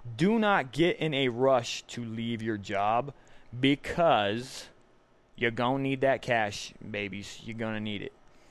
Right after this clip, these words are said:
And I feel like that's a pretty good note to leave it on, right? Hopefully that made some sense, guys. Uh, you know, s-, a lot of these things are just me babbling,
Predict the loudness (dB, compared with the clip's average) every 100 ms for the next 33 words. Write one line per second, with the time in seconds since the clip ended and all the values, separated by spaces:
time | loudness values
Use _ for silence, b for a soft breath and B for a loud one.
0 | b b b -20 -8 -4 -2 -2 -6 -2
1 | 2 2 0 -2 0 0 4 2 2 -4
2 | 0 2 2 0 0 2 4 4 4 4
3 | 4 6 2 2 4 6 6 2 0 0
4 | 0 0 0 0 4 6 6 4 -2 B
5 | B B 2 6 4 4 4 6 6 2
6 | 2 6 6 6 2 0 0 2 2 0
7 | -2 -2 -2 0 0 0 0 4 6 6
8 | 4 2 -2 -4